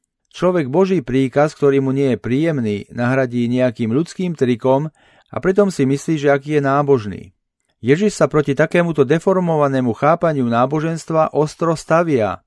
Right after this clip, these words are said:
a zdôrazňuje, že toto nemá nič spoločné so skutočnou vierou a s pravým náboženstvom.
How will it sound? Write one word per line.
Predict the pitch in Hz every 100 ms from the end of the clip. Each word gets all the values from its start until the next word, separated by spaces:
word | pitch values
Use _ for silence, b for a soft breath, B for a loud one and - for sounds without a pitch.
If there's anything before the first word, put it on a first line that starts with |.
| -
a | 110
zdôrazňuje, | 110 117 131 135 123 131 131 151 b b b b b -
že | 127
toto | 175 180 156
nemá | 156 147 135
nič | 180 202 -
spoločné | 139 156 143 - 113 104 98
so | 110
skutočnou | 104 - - 135 156 170 - 175
vierou | 139 123 120 120 123 -
a | 113
s |
pravým | - 117 113 131
náboženstvom. | 123 110 113 113 107 92 92